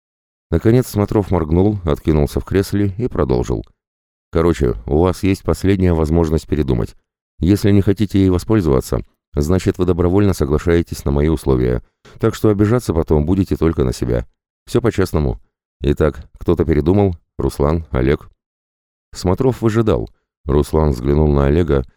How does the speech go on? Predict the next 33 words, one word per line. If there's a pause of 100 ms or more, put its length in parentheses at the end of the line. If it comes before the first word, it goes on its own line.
(160)
тот
сидел
с
каменным
лицом
и
сверлил
полковника
взглядом. (760)
«Хорошо, (160)
значит,
начнём
с
тебя». (440)
Смотров
обратился
к
Руслану. (500)
«Пойдёшь
в
группу
к
Хитрову. (340)
Теперь
он
твой
непосредственный
командир. (520)
Вы
вроде
бы
неплохо
поладили,